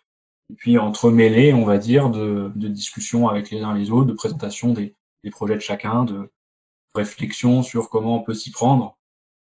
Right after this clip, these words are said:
euh, ensemble pour, euh, progresser sur les questions de bien vivre alimentaire. Là, on est un peu passé à une seconde phase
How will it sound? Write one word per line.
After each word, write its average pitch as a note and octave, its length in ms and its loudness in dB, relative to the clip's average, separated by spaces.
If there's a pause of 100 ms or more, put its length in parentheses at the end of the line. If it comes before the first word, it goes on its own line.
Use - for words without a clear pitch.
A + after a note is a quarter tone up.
euh, G2+ 180 -14
ensemble B2 640 0
pour, A2 300 -4
euh, G2 340 -6
progresser A2 640 -2 (520)
sur G#2+ 160 -10
les G2 100 -6
questions G#2 380 -6
de A2+ 80 -2
bien G#2 160 -4
vivre G#2 320 -4
alimentaire. G2+ 760 -8 (1400)
Là, A#2+ 180 6
on C3 220 6
est A#2 60 6
un A#2 120 4
peu C3+ 220 0
passé B2 320 2
à A#2+ 100 6
une A2+ 220 -2
seconde B2 540 2
phase A#2 520 0